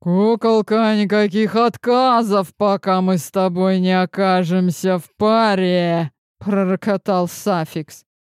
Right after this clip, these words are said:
«Я очень надеюсь на похожее задание!»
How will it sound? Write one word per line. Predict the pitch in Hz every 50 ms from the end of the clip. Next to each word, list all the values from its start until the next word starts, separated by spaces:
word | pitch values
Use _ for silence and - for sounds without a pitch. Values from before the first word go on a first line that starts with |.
| _
«Я | 175 170 180 185 190 202 202 202 202 196 202
очень | 202 202 196 196 190 170 - - 196 202 196
надеюсь | 202 208 220 233 240 247 233 226 247 233 202 185 180 170 156
на | - 196 175 170
похожее | 147 185 185 196 202 196 196 - 214 214 220 214 208 180 185 208 202 202
задание!» | 196 190 196 202 208 214 220 202 190 214 214 202 185 180 175 170 170 170 170 165 160 156 165 170 165 165 180